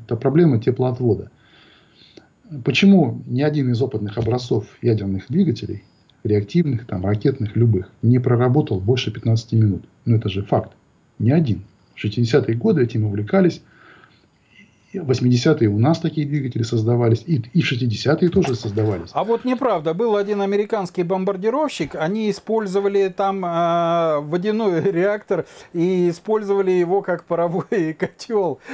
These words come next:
Speaker 2: и приводили в движение пропеллеры. Был такой проект.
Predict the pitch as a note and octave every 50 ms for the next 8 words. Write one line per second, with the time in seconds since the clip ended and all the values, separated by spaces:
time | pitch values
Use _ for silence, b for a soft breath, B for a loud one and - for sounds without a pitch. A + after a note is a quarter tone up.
0 | A#3+ G3+ - F3 E3+ F#3 G3+ G3 F#3+ F#3+ F#3+ F#3 - - F3 F3 E3+ F#3 F#3 F3+
1 | A3 A#3 A3 G3+ E3+ D3+ D#3+ E3 E3 D#3 F#3+ G#3 G3+ G3+ G3+ G3+ G3 F#3+ F3+ F3
2 | E3+ E3+ E3 - F#3 F3+ F#3 G#3+ F#3 D#3+ C#3 C3+ A#2+ A#2 A#2+ A#2 G#2 - b b
3 | b b b b b b b b _ _ _ - C#3 G3+ C4+ C4 C4 B3 A3+ -
4 | A3 G3+ A3 G3+ G3+ G3 F#3+ F#3 - -